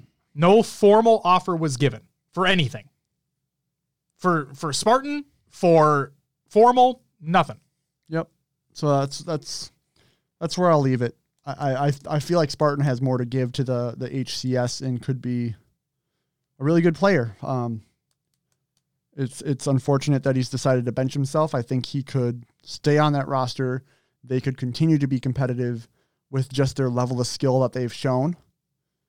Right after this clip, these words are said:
Speaker 2: Um, just kind of a frustrating situation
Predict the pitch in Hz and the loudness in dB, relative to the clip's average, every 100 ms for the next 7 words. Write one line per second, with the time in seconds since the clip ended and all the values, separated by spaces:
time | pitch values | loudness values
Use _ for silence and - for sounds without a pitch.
0 | _ _ _ _ _ _ 120 123 117 60 | _ _ _ _ _ _ -10 -8 -8 -10
1 | - _ _ _ _ _ _ _ _ _ | -14 _ _ _ _ _ _ _ _ _
2 | _ _ _ _ _ _ _ _ - - | _ _ _ _ _ _ _ _ -18 -6
3 | 131 123 117 135 131 131 127 123 131 123 | -4 -4 -4 -4 -4 -6 -6 -8 -8 -10
4 | 113 - | -10 -12